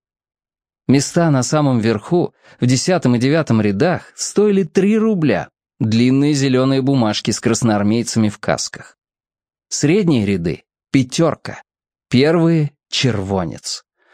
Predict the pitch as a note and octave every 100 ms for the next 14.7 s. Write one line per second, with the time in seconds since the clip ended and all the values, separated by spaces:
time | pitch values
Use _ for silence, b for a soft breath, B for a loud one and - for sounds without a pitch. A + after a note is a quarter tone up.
0 | B B - G2+ - - D3+ E3 C#3+ A#2+
1 | - C#3+ D#3 B2+ G#2 G#2+ D#3+ C#3+ F#2+ F#2+
2 | C#3+ D3 A2 G2 G2+ G2+ G2 F#3 D#3+ -
3 | F2 - - - D3 D3 G#3+ G#3+ - G3
4 | F#3+ D#3+ F#2 - - b b b - A2+
5 | B2 G#2+ G#2+ G#2 G2+ G2 F#2+ - F2+ -
6 | F2 D2 C#2 - - _ _ _ _ _
7 | _ _ _ _ A#2+ C3 C3+ C#3 C#3 C3+
8 | - C#3 B2+ C#3+ C3+ C3 C#3 - G#2+ A2
9 | A#2 A2 A2 G2 E2+ - - B B B
10 | B2 C#3+ D#3 - D#3 E3 D#3 D#3 D3+ -
11 | F3 D#2 - _ _ _ _ _ A2+ A#2+
12 | B2 - A#2 A2 G#2+ A#2 A2 - D#3+ D3
13 | C3+ A2+ B2+ D3 D3 - F#2+ - C#3 B2
14 | G#2+ G2+ F2+ F2 - D#3